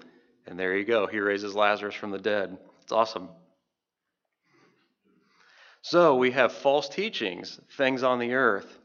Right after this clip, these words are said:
Now we look at behavioral immorality, things on the earth.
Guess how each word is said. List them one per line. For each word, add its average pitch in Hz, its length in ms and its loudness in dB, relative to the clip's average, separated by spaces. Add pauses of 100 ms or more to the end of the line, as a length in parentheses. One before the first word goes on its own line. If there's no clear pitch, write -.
(1040)
Now 117 260 6
we 123 100 2
look 117 260 0
at - 160 -6
behavioral 117 600 -2
immorality, 113 800 2 (580)
things 101 240 0
on 104 160 2
the 98 140 -2
earth. 92 400 -2